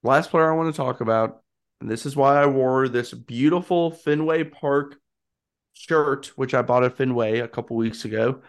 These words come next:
Nick Pivetta. And here's why I love Nick Pivetta. Because if you were in, so he was a starter, and Colby can speak to this a lot more, but I'm just kinda giving the background.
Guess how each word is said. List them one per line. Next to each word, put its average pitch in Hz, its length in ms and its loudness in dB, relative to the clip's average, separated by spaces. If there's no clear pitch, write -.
Nick 135 320 -2
Pivetta. - 500 -2
And 127 200 2
here's 180 360 -2
why 160 180 4
I 127 180 4
love 117 320 0
Nick 104 320 -6
Pivetta. - 460 -6
Because 165 340 0
if 135 180 -4
you 139 220 -4
were 330 200 2
in, 127 240 0
so 165 200 4
he 175 140 0
was 240 140 0
a 185 60 4
starter, 123 680 0
and 120 220 -2
Colby 131 320 2
can 127 180 -6
speak - 300 -6
to 117 80 -6
this 107 160 -4
a 110 60 -2
lot 104 160 0
more, 101 180 0
but 101 80 -4
I'm 104 120 -2
just 101 120 -10
kinda 107 180 -2
giving 104 220 0
the 104 80 0
background. 101 480 -2